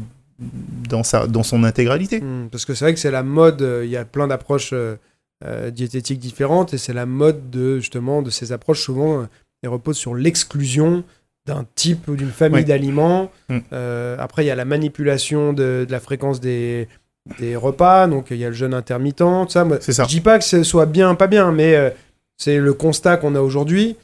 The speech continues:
Speaker 2: Euh, et c'est vrai que c'est difficile parce que t'as tout le temps plein d'études qui vont dire oui, ça c'est vrai, oui, ça c'est vrai, mais en fait les deux disent oui c'est vrai, mais disent, euh, l'opposé,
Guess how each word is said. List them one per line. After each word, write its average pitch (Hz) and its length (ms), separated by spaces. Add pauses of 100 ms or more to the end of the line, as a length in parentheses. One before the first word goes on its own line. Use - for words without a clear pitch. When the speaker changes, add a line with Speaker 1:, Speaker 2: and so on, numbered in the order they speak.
(340)
Speaker 2:
Euh, 127 520
et 147 140
c'est 147 160
vrai 165 160
que 175 60
c'est 147 100
difficile 156 340
parce 175 140
que - 80
t'as 156 160
tout 160 140
le 160 40
temps 170 220
plein 175 240
d'études 170 420
qui 170 120
vont 147 100
dire 151 240
oui, 190 240
ça 170 260
c'est 170 160
vrai, 165 280
oui, 165 260
ça 165 140
c'est 147 140
vrai, 185 280
mais 180 160
en 143 80
fait 190 220
les 170 80
deux 180 160
disent 165 200
oui 175 120
c'est 170 160
vrai, 190 160
mais 196 140
disent, 160 200
euh, 147 180
l'opposé, 156 440